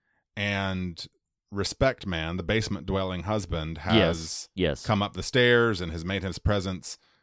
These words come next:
Speaker 1: up, up in the air known, and he walks out and stabs Jessica. Well,
Speaker 2: Right.
Speaker 1: she falls.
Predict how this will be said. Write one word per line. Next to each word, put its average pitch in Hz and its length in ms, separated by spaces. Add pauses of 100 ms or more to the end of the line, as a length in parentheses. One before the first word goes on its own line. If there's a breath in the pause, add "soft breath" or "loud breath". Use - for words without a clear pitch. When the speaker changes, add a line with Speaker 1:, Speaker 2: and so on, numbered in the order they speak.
(480)
Speaker 1:
up, 107 200 (220)
up 110 280
in 104 80
the 101 120
air 104 160
known, 120 560 (300)
and 98 300
he 95 120
walks 101 460
out 90 320
and 90 140
stabs 87 680
Jessica. 107 560 (360)
Well, 101 180
Speaker 2:
Right. 80 100
Speaker 1:
she 131 140
falls. 127 880